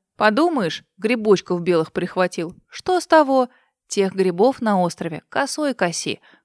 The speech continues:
Короче, притащил в лагерь грибы, сварил из них суп. И того. Что того? Траванулся. Не успели до больницы довезти. Помер.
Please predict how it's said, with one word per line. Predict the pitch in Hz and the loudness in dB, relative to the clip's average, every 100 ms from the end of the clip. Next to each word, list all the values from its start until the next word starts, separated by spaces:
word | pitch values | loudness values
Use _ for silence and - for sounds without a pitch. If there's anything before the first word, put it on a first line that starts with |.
| - | 0
Короче, | 262 254 214 214 208 _ _ | 0 2 -2 -4 -12 _ _
притащил | 190 180 165 160 285 294 | -8 -6 -6 -4 -4 -2
в | |
лагерь | 214 226 208 | 0 0 -2
грибы, | 175 175 151 180 240 _ _ | -4 -4 0 -2 -2 _ _
сварил | - 247 247 311 | -4 0 0 2
из | 247 202 | 0 0
них | 185 - | -4 -6
суп. | - 233 - _ - | -8 -8 -12 _ -8
И | 190 180 | -4 0
того. | 240 269 233 240 _ _ _ _ _ _ _ - | 2 2 0 -2 _ _ _ _ _ _ _ -16
Что | - 170 160 | -8 -6 -6
того? | 147 139 135 - _ _ _ - | -8 -10 -12 -16 _ _ _ -4
Траванулся. | 196 226 302 320 330 - 190 - - | 0 6 6 4 -2 -6 -10 -14 -8
Не | 190 | -2
успели | 262 240 277 294 | -2 -2 -2 -2
до | 254 220 | 0 2
больницы | 214 190 240 - | 2 2 -4 -6
довезти. | 220 208 190 - 156 | -4 -4 -4 -6 -8
Помер. | - 175 214 220 190 | -4 2 2 2 -2